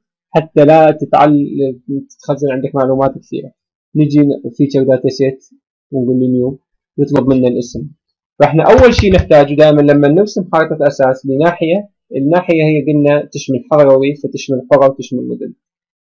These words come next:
فأول شيء نسميه villages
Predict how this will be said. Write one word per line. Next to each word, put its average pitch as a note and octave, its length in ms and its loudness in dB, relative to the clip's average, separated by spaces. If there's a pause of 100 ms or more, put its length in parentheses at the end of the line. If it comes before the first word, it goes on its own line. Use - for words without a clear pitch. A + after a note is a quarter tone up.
فأول G3+ 320 6
شيء F#3 280 0
نسميه E3 680 2 (520)
villages C3+ 600 -2